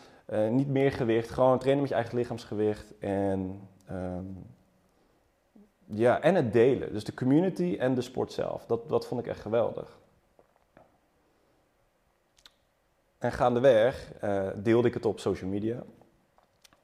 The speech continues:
Ehm, ik werkte in die tijd ook voor een, eh, eh, een club. En die ondernemers daarvan, die zagen hoe ik bezig was met de sport. Eh, Thijs en Nadia van Café Roest.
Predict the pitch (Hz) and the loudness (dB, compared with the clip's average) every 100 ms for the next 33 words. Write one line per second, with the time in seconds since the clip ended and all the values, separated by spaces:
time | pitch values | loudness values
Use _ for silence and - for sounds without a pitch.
0 | _ _ _ - _ 110 101 98 95 92 | _ _ _ -20 _ -6 -4 -4 -4 -8
1 | - - - _ - 101 101 107 110 110 | -12 -16 -20 _ -8 -6 2 4 4 2
2 | 101 98 104 95 101 107 104 98 92 92 | -2 0 0 0 -2 -2 -2 -2 -2 -4
3 | 92 92 92 92 95 - 95 92 92 87 | -4 -4 -4 -6 -8 -8 -6 -6 -4 -6
4 | - - 156 180 180 - - - - - | -8 0 4 4 2 -16 -20 -20 -20 -20
5 | - - 104 107 104 107 107 107 104 104 | -20 -8 -4 0 2 4 4 4 4 4
6 | 101 101 95 95 101 95 95 98 95 98 | 4 2 0 -4 0 0 2 -4 0 0
7 | 95 90 92 - - 147 156 - - - | 0 -8 -10 -10 0 0 0 -10 -18 -14
8 | - 90 87 87 104 101 98 101 98 101 | -10 -8 -6 -4 0 0 -2 -2 -2 -2
9 | 98 - 95 92 - 92 98 95 110 131 | -4 -4 -6 -6 -8 -4 0 2 2 2
10 | - - | -2 -18